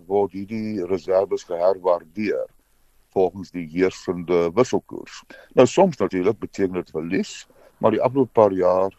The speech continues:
was daar, uh, op papier, uh, 'n wins gemaak. Nou, tegnies, enige verlies, uh, is vir die rekening van tesourier, maar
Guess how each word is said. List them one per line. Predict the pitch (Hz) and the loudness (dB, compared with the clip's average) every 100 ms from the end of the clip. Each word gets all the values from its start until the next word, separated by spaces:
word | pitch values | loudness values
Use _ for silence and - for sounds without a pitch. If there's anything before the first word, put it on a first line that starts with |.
| _ | _
was | 90 78 | -10 -6
daar, | 90 87 87 - | -4 -2 -2 -4
uh, | 85 85 82 - | -6 -4 -6 -8
op | 87 - | -8 -6
papier, | 98 - 143 104 92 90 - _ _ _ | -8 -6 -4 -4 -4 -8 -12 _ _ _
uh, | - 80 - | -4 -4 -2
'n | 95 | -2
wins | 92 117 - | 0 0 -2
gemaak. | 82 58 50 - - _ - - - | -10 -10 -12 -14 -20 _ -20 -20 -4
Nou, | - 98 - | 4 4 4
tegnies, | 165 190 - 90 78 - - - _ _ _ _ | 2 2 -2 -8 -8 -10 -16 -20 _ _ _ _
enige | 113 127 135 131 | -2 -2 0 -2
verlies, | - 92 87 95 - - - - - _ _ _ - | 0 -4 -2 -2 -4 -8 -18 -20 -20 _ _ _ -2
uh, | 80 80 | 0 0
is | 95 - | -2 -4
vir | 98 | -4
die | 90 87 | -2 2
rekening | 92 - 101 98 | 2 2 -4 -4
van | 92 | -2
tesourier, | - 87 - 82 71 90 160 _ _ _ | 0 0 0 -4 -2 -2 -4 _ _ _
maar | - 90 98 98 | 2 6 8 6